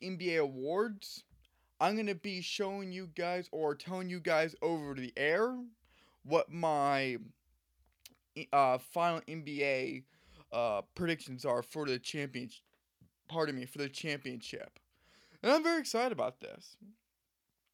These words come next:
And I think it's gonna shock some of you guys. I think it's gonna shock some of you guys for sure. I think once you guys see this in its full effect, I think it's gonna shock you guys.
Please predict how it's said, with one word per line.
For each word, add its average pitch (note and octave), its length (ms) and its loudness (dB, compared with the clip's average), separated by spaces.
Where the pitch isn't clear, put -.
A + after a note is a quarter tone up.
And D#3 80 0
I F#3 140 4
think A3+ 240 0
it's - 20 -2
gonna F#3+ 220 0
shock D#3+ 400 0
some C3+ 160 -8
of A#2 160 -8
you A#2 80 -12
guys. F2 460 -2
I D#3+ 60 -8
think F#3 140 0
it's A#3 100 0
gonna B3+ 140 2
shock A#3+ 280 2
some D3+ 140 -10
of B2+ 40 -4
you B2 60 -6
guys B2 240 -2
for C#3+ 120 -12
sure. - 420 -6
I C#3+ 100 0
think G3 260 -2
once F#3 180 -4
you G3 80 -8
guys E3+ 300 2
see F3+ 300 -8
this C#3+ 260 0
in G#2 80 -10
its C#3 180 -8
full E3 280 2
effect, C3+ 500 0
I B2+ 80 -6
think D#3 160 -10
it's C3+ 80 -10
gonna B2+ 200 -6
shock B2+ 420 -2
you B2 60 -16
guys. - 440 -10